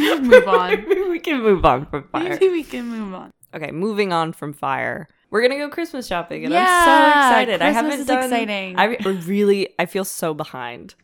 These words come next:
Speaker 1: Oh, definitely.
Speaker 2: It's like the older I get, the more behind I feel on Christmas shopping.
Speaker 1: Yeah.
Speaker 2: Even though as a kid, I would Christmas shop, like, the two weeks before, maybe.
Speaker 1: Maybe. Yeah.
Speaker 2: And this year, I'm, I don't even know, like, what people want.
Speaker 1: That's the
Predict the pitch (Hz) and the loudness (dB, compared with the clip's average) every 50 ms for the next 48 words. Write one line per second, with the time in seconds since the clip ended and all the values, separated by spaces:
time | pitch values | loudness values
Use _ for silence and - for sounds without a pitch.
0 | _ _ - 214 208 196 190 190 180 170 - 226 202 208 240 226 247 233 220 202 | _ _ -14 -12 -10 -10 -10 -10 -12 -14 -12 -12 -12 -12 -4 -2 0 0 0 -2
1 | - 226 - - 180 175 175 175 185 180 175 170 165 156 156 147 139 147 151 - | -4 -4 -2 -2 -4 -4 -4 -2 -2 -2 -2 -2 -2 -4 -2 -2 -2 -2 -4 -6
2 | _ _ _ 208 185 180 170 165 160 165 170 - - 143 131 139 143 143 143 147 | _ _ _ -4 -2 0 0 0 0 -2 -8 -8 -8 -8 -8 -8 -10 -8 -8 -8
3 | 139 131 - - 147 139 135 135 135 - - 131 - - 165 156 156 - 160 156 | -8 -8 -8 -6 -6 -4 -4 -6 -8 -8 -10 -10 -10 -10 -10 -12 -8 -8 -8 -10
4 | 156 - 180 180 180 190 196 - - 226 214 202 208 - - 294 302 294 285 285 | -8 -8 -10 -10 -10 -12 -14 -14 -14 -14 -12 -12 -10 -10 -8 -8 -6 -4 -2 -2
5 | 294 240 254 - - - 285 277 262 226 202 190 180 180 - - 202 - - 190 | -4 -4 -8 -14 -8 -4 -4 -2 0 0 -2 -2 -4 -6 -6 -8 -10 -8 -8 -10
6 | 190 - 196 180 170 - 165 156 151 - _ _ 202 202 202 202 - - - 202 | -6 -4 -4 -4 -4 -4 -6 -8 -8 -10 _ _ -4 -4 -4 -2 -4 -4 -2 -2
7 | 196 185 175 170 156 - - - - 156 - - 151 147 143 143 147 143 147 151 | -4 -6 -6 -8 -10 -12 -14 -12 -12 -10 -6 -4 -4 -4 -4 -4 -6 -6 -6 -6
8 | 151 156 156 156 156 143 147 - - - 214 208 214 254 247 - - - 76 127 | -4 -4 -6 -6 -8 -8 -10 -12 -12 -12 -12 -12 -14 -16 -16 -16 -16 -14 -14 -16
9 | 190 190 180 _ _ _ _ _ _ _ _ _ _ _ - - - - - - | -18 -18 -20 _ _ _ _ _ _ _ _ _ _ _ -16 -14 -12 -12 -14 -14
10 | 202 _ _ _ - 196 202 208 226 - 247 247 240 220 202 185 - - 180 190 | -18 _ _ _ -8 -6 -4 -4 -6 -6 -6 -4 -4 -4 -4 -4 -6 -8 -8 -6
11 | 180 196 196 190 185 170 180 170 156 151 156 147 143 139 143 135 - - - - | -4 -4 -4 -4 -6 -6 -8 -8 -6 -6 -8 -8 -8 -10 -12 -14 -14 -16 -20 -20
12 | _ _ _ _ _ _ _ - - - - - 156 - - 131 131 127 135 147 | _ _ _ _ _ _ _ -10 -10 -6 -6 -6 -8 -8 -10 -14 -14 -10 -8 -4
13 | 160 165 170 165 160 277 294 302 302 - - | -2 -2 -2 0 2 2 2 2 0 -4 -10